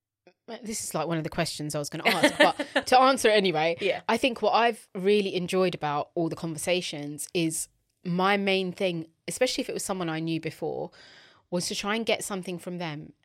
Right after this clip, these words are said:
Speaker 1: that I know of, of them, but maybe no one else
Speaker 2: Yeah.
Speaker 1: does. And I think that surprised us in some of the guests because there were things that we didn't know a lot of about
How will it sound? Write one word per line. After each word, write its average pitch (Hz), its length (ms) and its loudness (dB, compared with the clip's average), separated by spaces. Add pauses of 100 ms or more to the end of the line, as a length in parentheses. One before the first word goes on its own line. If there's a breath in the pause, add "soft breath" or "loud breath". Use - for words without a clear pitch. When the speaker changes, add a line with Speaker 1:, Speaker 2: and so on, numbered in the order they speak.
(280)
Speaker 1:
that - 220 -2
I 254 180 2
know 143 240 -2
of, - 320 -12 (340)
of 156 140 -6
them, - 280 -8 (920)
but 175 120 -2
maybe 226 240 -2
no 202 120 -2
one 156 120 -6
else 180 180 -6
Speaker 2:
Yeah. 175 140 -6
Speaker 1:
does. 233 280 -4 (520 loud breath)
And 202 300 2 (400)
I 214 60 2
think 240 220 -4
that 233 140 4
surprised 247 640 2
us 143 220 -4
in 160 80 -4
some 165 200 -6
of 156 80 -10
the - 60 -14
guests - 280 -6
because 196 260 -4
there 208 140 2
were 208 60 -4
things 220 300 0
that 180 180 0
we 214 180 0
didn't 196 320 -2
know 202 280 0
a 160 60 -2
lot 170 220 0 (140)
of 165 120 -16
about 151 300 -6